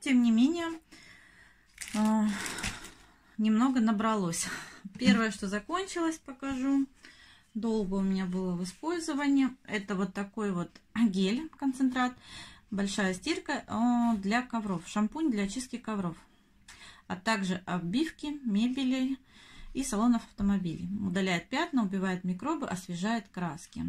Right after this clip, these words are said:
А, неплохой гель. <laughs> А,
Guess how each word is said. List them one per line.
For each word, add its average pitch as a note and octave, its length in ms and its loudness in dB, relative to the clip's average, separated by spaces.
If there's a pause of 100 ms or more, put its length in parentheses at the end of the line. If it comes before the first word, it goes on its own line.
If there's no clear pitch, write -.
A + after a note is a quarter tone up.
(680)
А, F#3 340 2
неплохой B3+ 680 2 (360)
гель. A#3 400 -2 (520)
<laughs> C#4 100 0 (800)
А, A3+ 380 0